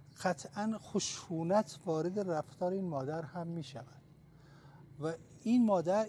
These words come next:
این خشونت رو به فرزندان هدیه می‌کنه و این ف-، فرزندان دان ناخواسته، ناخودآگاه خشن بار می‌آیند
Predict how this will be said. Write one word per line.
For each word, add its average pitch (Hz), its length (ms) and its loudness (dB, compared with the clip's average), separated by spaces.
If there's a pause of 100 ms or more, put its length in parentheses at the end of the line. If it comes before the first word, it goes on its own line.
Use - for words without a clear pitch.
این 220 140 -2
خشونت 185 540 -2
رو 208 60 0
به 185 120 -2
فرزندان 160 800 -2
هدیه 131 340 -2
می‌کنه 120 420 -8 (180)
و 175 40 -2
این 202 160 0
ف-، 165 280 -4 (100)
فرزندان 165 760 -2 (500)
دان 190 240 4 (100)
ناخواسته، 170 1000 0
ناخودآگاه 147 920 -2
خشن 175 580 -6
بار 175 420 0
می‌آیند 120 560 -8